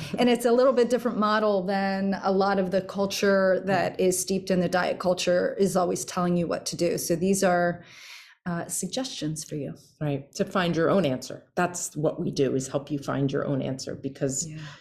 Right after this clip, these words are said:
Speaker 1: you know, we can only do so much when people tell us what to do until it's, like, doesn't resonate with us anymore because it wasn't ours to begin with.
Speaker 2: Right.
Speaker 1: So it's really important to make them your own and to do it because it's your own why. Why do you wanna do this? Why do you wanna feel better? Why do you wanna have more energy? Why do you wanna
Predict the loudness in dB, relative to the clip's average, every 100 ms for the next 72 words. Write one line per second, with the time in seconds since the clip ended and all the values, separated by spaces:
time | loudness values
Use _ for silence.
0 | _ 0 2 2 0 2 4 2 2 2
1 | 2 0 0 0 -2 -4 -2 0 -2 0
2 | 2 2 0 -2 -2 2 4 4 2 2
3 | 2 0 -2 -2 -2 2 2 2 0 0
4 | 2 2 0 0 0 0 0 2 2 2
5 | -2 -2 -2 0 2 2 2 2 0 0
6 | 0 2 2 4 2 -2 -12 -4 -2 -2
7 | -2 -2 -2 -8 -18 -6 -2 2 4 2
8 | 2 0 0 -2 0 0 0 0 0 2
9 | 2 0 -2 -2 -2 -2 -2 2 2 0
10 | -4 -4 -2 -2 -4 -2 0 0 0 0
11 | 0 0 0 0 -2 -4 -6 -2 0 2
12 | 2 2 2 2 2 2 2 2 0 -2
13 | -2 0 2 2 2 4 4 2 0 2
14 | 2 2 2 2 2 2 2 0 0 0
15 | 0 0 0 0 -2 -2 0 2 2 2
16 | 2 2